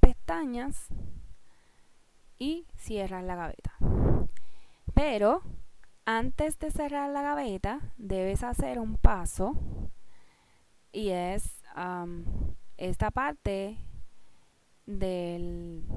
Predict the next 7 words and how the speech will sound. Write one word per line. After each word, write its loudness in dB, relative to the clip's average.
de -4
la -2
manija 0
se 2
hace -2
más 2
fácil -2